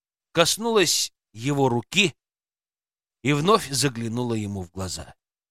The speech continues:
«Вотер, с тобой что-то происходит, ты чувствуешь?» Мужчина сжал голову руками и поморщился.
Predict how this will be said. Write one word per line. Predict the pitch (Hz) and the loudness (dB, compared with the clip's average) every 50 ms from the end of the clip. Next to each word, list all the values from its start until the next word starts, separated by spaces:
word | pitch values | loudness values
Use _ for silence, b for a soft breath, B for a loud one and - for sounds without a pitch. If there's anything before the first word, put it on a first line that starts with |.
| _ _ _ _ _ _ _ _ _ _ - | _ _ _ _ _ _ _ _ _ _ -4
«Вотер, | 135 147 151 143 - 131 113 | 2 2 2 4 4 2 0
с | - - | 0 0
тобой | 151 135 135 139 | 0 2 2 2
что-то | 131 - - - 175 175 - 175 | 2 2 -2 -2 -4 -6 -6 -6
происходит, | - - 165 165 160 147 - - - 143 131 131 - _ | -10 -8 -6 -4 -2 0 0 0 0 0 -2 -2 -2 _
ты | - 175 | -2 -2
чувствуешь?» | - - - 220 233 - - - 180 143 127 117 110 - - - _ _ _ _ _ _ _ _ _ _ _ _ _ _ _ _ _ _ _ _ _ _ _ _ _ _ _ _ _ _ _ _ _ _ _ _ _ _ _ _ _ _ _ _ _ _ _ _ _ _ _ _ _ - | 0 0 -2 0 2 2 0 2 2 2 2 2 0 -2 -6 -8 _ _ _ _ _ _ _ _ _ _ _ _ _ _ _ _ _ _ _ _ _ _ _ _ _ _ _ _ _ _ _ _ _ _ _ _ _ _ _ _ _ _ _ _ _ _ _ _ _ _ _ _ _ -2
Мужчина | 113 147 185 202 - - 277 311 294 285 254 226 | 4 6 6 8 8 8 6 6 8 8 8 8
сжал | 170 - - 208 254 247 226 | 6 6 6 8 8 8 6
голову | 196 180 220 220 214 202 185 185 185 | 4 4 6 6 6 8 8 8 8
руками | 180 170 - - 214 208 190 196 190 | 8 6 6 6 4 6 6 6 2
и | 175 - 175 | 2 0 -2
поморщился. | - - 180 175 170 156 135 123 101 90 - - 98 87 - - - - 87 73 | 2 4 4 4 4 4 0 0 0 -2 -4 -6 -6 -4 -2 -2 -2 -2 -2 -6